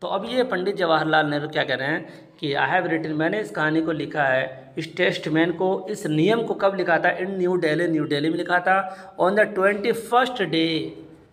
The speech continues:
ट्वेंटी फर्स्ट, इक्कीस तारीख को of June, June की इक्कीस, इक्कीस June को, in the year nineteen hundred, उन्नीस सौ and fifty four, उन्नीस सौ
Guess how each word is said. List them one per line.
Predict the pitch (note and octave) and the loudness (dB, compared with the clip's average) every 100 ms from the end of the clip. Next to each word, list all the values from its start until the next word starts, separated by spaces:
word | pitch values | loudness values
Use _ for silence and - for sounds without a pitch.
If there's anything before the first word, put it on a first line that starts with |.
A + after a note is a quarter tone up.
| _ _ _ | _ _ _
ट्वेंटी | F3+ F#3 F#3 G#3+ | -2 -2 -2 -4
फर्स्ट, | G3+ C4 - | 0 0 -2
इक्कीस | - - - - C#4+ - - - - _ _ _ _ _ | -10 -12 -10 0 0 0 -6 -12 -18 _ _ _ _ _
तारीख | F3+ C#3 C#3 | -4 -4 -4
को | - F#3+ | -4 -4
of | - G3+ - E3 | 2 2 2 -2
June, | F3 D#3+ | -2 0
June | D#3 F#3 | -2 -4
की | F#3 | -4
इक्कीस, | G3 - F3 - - - F3+ | -8 -6 -8 -8 -18 -16 -14
इक्कीस | - A3+ | -4 -2
June | D#3+ E3 E3+ | 2 0 0
को, | G3 | -2
in | E3+ | 0
the | E3+ G#3 B3+ - - - - - _ _ _ _ _ _ _ _ _ _ _ _ _ _ - | 2 2 2 -2 -10 -16 -20 -20 _ _ _ _ _ _ _ _ _ _ _ _ _ _ -6
year | F3+ F3 G3 A3 - | 0 2 2 0 -2
nineteen | E3+ E3 F#3 G3+ G3 A#3+ G#3 | -2 2 4 2 -2 -4 -2
hundred, | D#3 D#3 D3+ E3 G3 F#3+ C#3 - - - - _ _ _ _ _ _ _ _ - | -2 -2 -2 2 2 2 0 -8 -12 -20 -20 _ _ _ _ _ _ _ _ -8
उन्नीस | F#3 G#3+ G#3+ - | -6 -4 -6 -4
सौ | G3 A3 G#3 F3+ | -2 -2 -2 -2
and | G3 F#3+ - | -2 -2 -8
fifty | F3 - A3+ | -8 -8 -8
four, | - - F3 F3+ D3 | -8 -2 4 4 4
उन्नीस | D#3+ F#3 G3 - | 2 0 -2 -2
सौ | A3+ C#4+ - - | 2 2 -2 -10